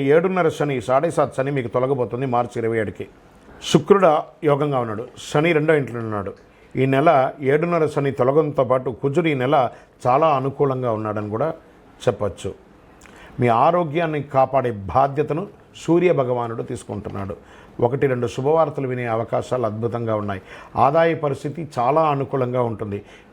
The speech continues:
విదేశాలకు వెళ్ళాలనుకున్న వాళ్ళకి ఇది ఒక మంచి సమయం. మీ వీసాలు ఏమైనా స్టక్ అయి ఉంటే అది దొరుకుతుంది. ఉద్యోగంలో చిన్నపాటి సమస్యలు ఉన్న ఎదురు చూస్తున్న వాళ్ళకందరికీ కూడా ఇది వచ్చే శుభ సమయం అని చెప్పొచ్చు. మంచి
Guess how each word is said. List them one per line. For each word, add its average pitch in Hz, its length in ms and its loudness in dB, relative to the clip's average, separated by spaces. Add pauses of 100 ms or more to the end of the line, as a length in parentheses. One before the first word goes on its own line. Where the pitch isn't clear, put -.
విదేశాలకు 147 640 2
వెళ్ళాలనుకున్న 127 560 -2
వాళ్ళకి 117 240 -2
ఇది 123 100 -2
ఒక 113 140 -6
మంచి 117 200 -6 (100)
సమయం. 107 260 -4 (340)
మీ 131 160 2
వీసాలు 131 360 4
ఏమైనా 127 200 -4
స్టక్ - 240 -6
అయి 123 100 0
ఉంటే 117 160 -4
అది 113 240 -4
దొరుకుతుంది. 98 400 -4 (1160)
ఉద్యోగంలో 165 480 4 (120)
చిన్నపాటి 160 520 0 (240)
సమస్యలు 160 480 0
ఉన్న 135 120 -4 (120)
ఎదురు 135 220 2
చూస్తున్న 131 300 -4
వాళ్ళకందరికీ 123 480 0
కూడా 175 160 -2
ఇది 127 120 0
వచ్చే - 140 -8 (100)
శుభ 123 140 -2 (120)
సమయం 117 220 -2
అని 110 120 -4
చెప్పొచ్చు. 120 340 -4
మంచి 196 500 -4